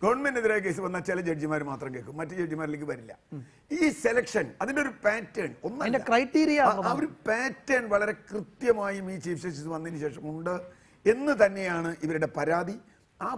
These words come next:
Speaker 1: പരാതി വളരെ ഗൗരവമുള്ളതാണ്. അത് കേവലം ഒരു നടപടിക്രമത്തിന്റെയോ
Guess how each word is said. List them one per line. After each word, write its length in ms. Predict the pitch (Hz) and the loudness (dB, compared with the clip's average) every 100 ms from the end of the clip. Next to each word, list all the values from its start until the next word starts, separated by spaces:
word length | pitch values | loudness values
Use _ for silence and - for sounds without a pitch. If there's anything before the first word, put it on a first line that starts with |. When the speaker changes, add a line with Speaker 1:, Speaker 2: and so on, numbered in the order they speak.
| - | -4
Speaker 1:
പരാതി 380 | 170 165 170 170 | -2 -2 -2 -2
വളരെ 300 | 143 143 151 | -2 -2 -2
ഗൗരവമുള്ളതാണ്. 1300 | 123 117 160 190 202 190 156 135 113 90 - - 131 - | -4 -2 -2 0 -2 -2 -4 -8 -10 -14 -18 -20 -20 -6
അത് 240 | 185 277 285 - | -2 0 -2 -2
കേവലം 400 | 190 220 233 220 | 0 2 2 0
ഒരു 80 | 196 | -2
നടപടിക്രമത്തിന്റെയോ 1120 | 180 165 190 208 202 190 170 170 170 170 165 | -2 -2 0 -2 -4 -6 -6 -4 -2 -2 -2